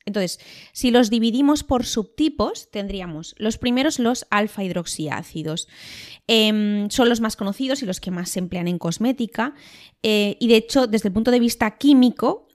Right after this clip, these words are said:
que sería un poco el, el punto de vista que rige esta clasificación, son los más simples, ¿no?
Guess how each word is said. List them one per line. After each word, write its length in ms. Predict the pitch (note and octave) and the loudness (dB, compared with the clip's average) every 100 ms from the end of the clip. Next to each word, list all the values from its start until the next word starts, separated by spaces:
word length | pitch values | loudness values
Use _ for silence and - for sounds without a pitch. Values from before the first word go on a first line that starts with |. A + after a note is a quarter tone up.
| _ | _
que 100 | G3+ | -2
sería 280 | G3 G3 G3+ | 0 2 2
un 80 | G3 | 2
poco 540 | G#3+ G#3 G3 F3+ - - - | 0 4 6 4 0 -8 -2
el, 680 | F#3 F3+ E3+ E3+ - - _ - | 0 0 0 -2 -4 -12 _ -4
el 100 | F#3 | 0
punto 180 | G#3 G#3 | 2 4
de 60 | |
vista 220 | G#3+ A#3 | 2 2
que 100 | A3 | 2
rige 260 | F#3+ A3 A3+ | 4 2 2
esta 180 | G3 G3+ | 0 0
clasificación, 920 | G3 F#3+ F#3+ F#3+ F#3+ - B3+ B3+ C#4+ - - - - | 0 -2 -2 -4 -4 -2 0 0 0 -6 -18 -16 2
son 180 | B3+ | 6
los 120 | B3+ B3+ | 6 4
más 180 | C4 | 2
simples, 520 | - E3+ D3+ A2+ G#2 - | 2 -2 -2 -4 -6 -4
¿no? 160 | C#4+ | -6